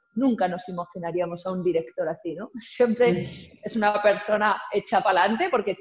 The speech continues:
Speaker 1: tiene que ir hacia adelante, tiene que ejecutar cosas. Vamos a compararlo con una, con una mujer que acaba de ser madre.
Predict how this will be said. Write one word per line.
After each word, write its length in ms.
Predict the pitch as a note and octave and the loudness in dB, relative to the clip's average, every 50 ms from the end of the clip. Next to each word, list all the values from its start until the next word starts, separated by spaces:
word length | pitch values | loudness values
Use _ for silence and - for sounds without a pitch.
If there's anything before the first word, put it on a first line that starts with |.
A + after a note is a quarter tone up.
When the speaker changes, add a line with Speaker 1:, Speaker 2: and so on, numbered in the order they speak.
| - | -2
Speaker 1:
tiene 300 | - D#4+ A4 - - A#3 | 0 2 2 2 2 0
que 80 | - A3+ | -2 2
ir 100 | A3 G#3 | 2 2
hacia 260 | F#3 F#3+ - A3 F#3+ | 2 2 2 2 4
adelante, 520 | F#3 F#3 F3+ F3 F#3 G3+ G#3+ - G#3 - - | 6 6 6 6 4 4 2 0 -4 -4 -2
tiene 380 | C4+ C#4+ D#4 E4 F#4 F#4 C#4+ A#3+ | -2 0 0 0 0 -2 -4 -4
que 80 | A#3 | -4
ejecutar 480 | G#3+ - G3 - - - F3+ F3 F3 - | -4 -6 -8 -20 -8 -2 -2 -2 -2 0
cosas. 400 | - F3+ F#3 - C#4+ F4+ G#4+ - - - _ _ _ _ _ _ _ _ | -2 -2 -2 0 0 -2 -2 -4 -8 -20 _ _ _ _ _ _ _ _
Vamos 300 | A3+ A#3 D#4 F#4+ A4 - | 4 4 4 4 4 2
a 80 | G4 D4+ | 0 0
compararlo 540 | D#4 D4 C4 C4 B3 C4+ D#4+ F4 F4+ E4+ D4 | 0 2 4 6 6 6 6 4 2 2 0
con 140 | C4+ B3 | 0 0
una, 340 | C#4 D#4 D#4+ D#4+ D#4 D#4 D#4 D#4+ - | -2 0 0 0 0 0 -2 -2 -2
con 140 | C#4 C4 F4 | -2 -2 0
una 140 | G4+ A4 | -2 -4
mujer 280 | G#4+ G#4 E4+ - G4+ F#4 | -4 -4 -6 -8 -6 -4
que 80 | E4+ E4 | -4 -2
acaba 240 | E4 E4 D#4+ D#4+ | 0 0 2 2
de 80 | D4+ D4+ | 2 2
ser 240 | D4+ - C#4 A3+ G#3 | 2 0 -2 -4 -4
madre. 520 | G3 E3+ D#3+ C#3+ C#3 D#3+ D#3 E3 E3+ - | -4 -4 -4 -4 -4 -4 -4 -4 -4 -4